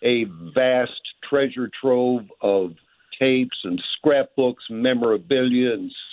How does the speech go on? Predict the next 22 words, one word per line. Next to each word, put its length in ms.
scripts, 420
pictures, 640
everything 800
to 80
the 120
public 380
library. 880
So 300
finally, 540
over 240
the 80
last 440
few 260
years, 540
uh, 260
we 360
went 360
through 220
the 120
hoops 360
of 220
fire, 400